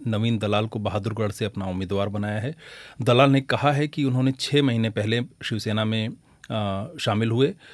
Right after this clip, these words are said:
क्योंकि राष्ट्रवाद और गो रक्षा की उनकी विचारधारा एक ही है। इंडियन एक्सप्रेस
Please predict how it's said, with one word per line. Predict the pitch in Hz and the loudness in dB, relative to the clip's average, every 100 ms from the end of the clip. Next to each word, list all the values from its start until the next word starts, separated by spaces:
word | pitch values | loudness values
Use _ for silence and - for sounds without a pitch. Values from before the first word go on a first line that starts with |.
| - - | -8 2
क्योंकि | 135 131 | 2 4
राष्ट्रवाद | 120 113 - 117 123 139 | 2 2 2 4 4 2
और | 113 107 | -4 -2
गो | 101 123 | 0 0
रक्षा | 113 - 120 107 | 0 -2 -2 -2
की | - - 110 104 | -4 -6 -4 -4
उनकी | 113 104 | -6 -4
विचारधारा | 101 95 98 95 104 107 | -4 -2 -2 0 -2 -2
एक | 117 101 | -4 -4
ही | 101 98 | -4 -4
है। | 101 98 - _ _ _ - - _ _ 165 | -8 -12 -14 _ _ _ -20 -20 _ _ 6
इंडियन | 160 185 | 8 8
एक्सप्रेस | - 175 | 4 -2